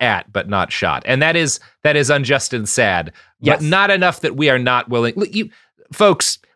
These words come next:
Speaker 1: we, you have a right to laugh at something like this, you know, even if there are some consequences to it. That's just keeping yourself sane in this world.
Speaker 2: So Sergeant Roberts was a member of the Sheriff's Department for fifteen years. She has a bachelor's degree in criminology from the Florida State University.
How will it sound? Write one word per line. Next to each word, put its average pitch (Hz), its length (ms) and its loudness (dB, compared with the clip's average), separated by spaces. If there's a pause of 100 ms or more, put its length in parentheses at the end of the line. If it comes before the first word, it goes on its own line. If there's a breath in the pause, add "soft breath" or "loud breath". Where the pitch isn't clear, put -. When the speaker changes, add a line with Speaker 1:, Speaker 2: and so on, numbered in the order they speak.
(100)
Speaker 1:
we, 240 140 4
you 208 180 2
have 190 120 4
a 147 80 2
right 139 320 2
to 135 100 0
laugh 117 320 0
at 90 100 -10
something 82 380 -6
like 80 260 -8
this, - 420 -6
you 117 140 -2
know, 117 300 0
even 135 200 0
if 147 140 0
there 131 160 4
are 127 100 4
some 123 200 -6
consequences 101 800 -6
to 69 160 -8
it. 67 120 -12
That's 165 180 0
just - 200 0
keeping 139 300 0
yourself 113 360 2
sane 107 360 0
in 80 80 -8
this 85 200 -8
world. - 380 -8 (360)
Speaker 2:
So 185 380 4 (120)
Sergeant 220 400 4
Roberts 165 580 2
was 151 140 0
a - 20 -2
member 151 400 4
of 143 160 0
the 135 80 -2
Sheriff's 139 180 -4
Department 127 360 -2
for 131 60 -12
fifteen 190 340 2
years. 117 340 -4 (560)
She 139 140 0
has 131 100 2
a 120 60 0
bachelor's 156 560 -2
degree 151 260 0
in 165 100 2
criminology 151 800 -2
from 117 140 -4
the 98 220 -2
Florida 151 400 0
State 151 180 -4
University. 131 640 -2